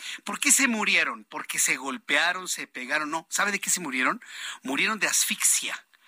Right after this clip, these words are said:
Murieron de una intoxicación inmediata y por asfixia. Porque en el momento que cayeron, el padre, el padrastro de ellas, horas después, cuando se enteraron de lo que había ocurrido, llegó al lugar,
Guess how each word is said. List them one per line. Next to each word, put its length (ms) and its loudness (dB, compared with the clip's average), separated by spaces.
Murieron 360 2
de 60 0
una 120 0
intoxicación 1160 2
inmediata 560 0
y 40 0
por 200 -2
asfixia. 500 -4
Porque 220 2
en 40 2
el 60 -2
momento 240 0
que 140 -6
cayeron, 640 2
el 240 0
padre, 560 2
el 160 -6
padrastro 720 2
de 120 4
ellas, 360 2
horas 260 4
después, 400 2
cuando 160 -2
se 80 2
enteraron 480 2
de 80 -6
lo 80 -6
que 100 -8
había 140 -2
ocurrido, 320 -4
llegó 260 0
al 80 6
lugar, 340 0